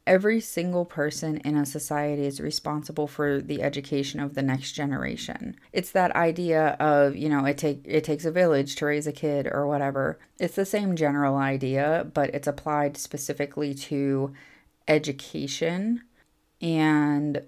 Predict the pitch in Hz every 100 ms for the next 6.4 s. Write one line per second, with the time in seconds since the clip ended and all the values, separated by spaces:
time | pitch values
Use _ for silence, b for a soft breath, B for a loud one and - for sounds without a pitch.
0 | _ _ - - 151 147 165 165 151 135
1 | 135 135 - 135 139 151 139 139 139 147
2 | 147 - 156 151 170 170 - 196 - 156
3 | 147 - 147 147 139 - - 143 139 135
4 | 135 143 151 143 143 139 139 139 139 135
5 | - - - 73 - - - 82 - -
6 | - - - -